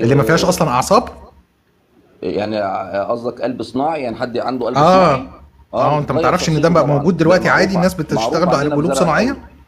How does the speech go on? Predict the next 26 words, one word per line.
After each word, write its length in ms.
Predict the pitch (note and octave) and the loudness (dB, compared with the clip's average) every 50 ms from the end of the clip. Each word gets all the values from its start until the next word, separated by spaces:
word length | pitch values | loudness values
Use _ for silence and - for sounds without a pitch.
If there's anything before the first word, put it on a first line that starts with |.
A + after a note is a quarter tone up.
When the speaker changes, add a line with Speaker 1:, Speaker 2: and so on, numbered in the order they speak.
| _ _ _ _ _ _ _ _ _ - | _ _ _ _ _ _ _ _ _ 0
Speaker 1:
لا، 140 | C#3+ F#3 G3 | 0 2 2
لا، 140 | G3 - | 2 2
مش 100 | D3+ C#3+ | 2 0
Speaker 2:
آه. 60 | - - | 2 2
Speaker 1:
زرع 400 | E3 F#3+ G#3 E3+ D3+ D3 - C#3+ | 2 4 4 4 2 0 0 -4
قلب، 200 | C#3+ B2+ A2+ - - - | -6 -6 -6 -10 -8 -6
قلوب 260 | C3+ C3 E3 G#3+ - | -2 -2 -2 -2 -2
صناعية 560 | - D#3 D3 C#3 B2+ A#2 C3 C#3 B2 G#2 F2 | -2 0 0 0 0 0 0 0 0 0 -2
Speaker 2:
آه، 60 | - - - - - | -6 -10 -14 -8 -4
Speaker 1:
بالكامل. 460 | C#3 D3 A2 B2 C#3+ E3 D3 C3+ A#2+ G2+ | -2 0 0 2 4 4 4 4 2 0
Speaker 2:
آه، 100 | - - - - - - - | -4 -8 -12 -18 -18 -10 -6
آه، 40 | - | -4
آه، 600 | A#2 A#2+ B2+ - - A#2+ - - - - - - - | -4 -2 -4 -4 -6 -6 -6 -8 -10 -12 -12 -8 -8
ب-، 40 | |
ب-، 380 | G#2 G#2 G2+ G#2+ G#2+ E2 - G2 | -8 -6 -6 -6 -8 -8 -6 -6
بيحصل 340 | G#2 G#2 G#2 - - C3 C3 C3 | -6 -6 -6 -6 -8 -8 -6 -4
لهم، 340 | A#2+ A#2 A#2 A2+ A2+ A2+ G#2+ | -6 -6 -6 -6 -6 -6 -4
آه، 400 | A2 G#2+ G#2+ G#2+ G#2 G#2+ G#2+ G#2+ - - - - _ - | -4 -6 -6 -6 -6 -6 -8 -8 -12 -16 -20 -20 _ -6
آه، 140 | F2+ F#2 F2+ | -4 -4 -4
يعني 520 | G2 G2+ G2 G2 G#2 G2 G2+ G2+ G2 F#2+ | -4 -4 -4 -6 -6 -6 -6 -6 -6 -6
مشاكل 460 | F#2 G#2+ G2+ - C3+ C3 C3 - G#2+ G2 | -6 -8 -6 -6 -8 -8 -6 -10 -12 -10
في 100 | - G#2+ | -10 -10
س-، 140 | - - - | -8 -6 -4
آه، 540 | F2 G2+ G2 G2 G#2 G2+ F#2+ G2 G2+ G2 G2 | -4 -2 -4 -4 -4 -4 -4 -6 -6 -6 -8
نفسية 400 | G#2+ G2+ G2 - - C3 C3+ C3 | -8 -10 -10 -8 -6 -4 -4 -4
وكده. 320 | A#2 A2+ - C3 A#2+ A2 | -4 -6 -6 -8 -10 -10